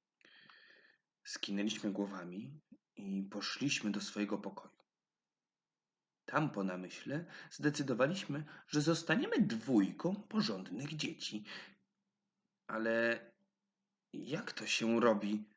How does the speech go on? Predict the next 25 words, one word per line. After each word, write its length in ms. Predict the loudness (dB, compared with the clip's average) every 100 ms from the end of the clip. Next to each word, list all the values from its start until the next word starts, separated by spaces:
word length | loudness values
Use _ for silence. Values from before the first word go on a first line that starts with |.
| _ _ _ _
spytałem. 760 | -14 -12 -14 -16 -10 -4 -4 -4 _ _ _ _ _ -20 -20 _ _ -14 _
„To 100 | -6
proste”, 880 | -4 4 8 10 10 6 -2 -6 -12 -16 _
wyjaśniła 600 | -14 -10 -10 -10 -10 -12
Klara. 400 | -12 -10 -10 -12 -16 -18 -16 -14 0
„Musisz 340 | 4 6 6
wszystko 420 | 6 4 4 0 -2
sprzątać. 760 | 2 2 2 -2 -10 -10 -18 _ _ -20 -20 -14
Gdy 440 | -2 2 4 4
tylko 500 | 2 6 8 8 6
zobaczysz, 500 | 4 6 4 4 2
że 380 | 2 2 2 2
coś 560 | 0 0 2 2 0 2
nie 180 | 2 6
leży 260 | 6 6
na 100 | 2
swoim 360 | 2 2 4 6
miejscu, 540 | 4 -2 -4 -2 -2 -4 -14 2
natychmiast 720 | 4 4 2 2 4 4 0
przenieś 480 | -2 2 2 0 -2
to 100 | -4
tam, 300 | -4 -4 -2
gdzie 340 | 0 2 2 2
powinno 400 | -2 -4 0 2 2
leżeć”. 460 | 2 0 -6 -16 -20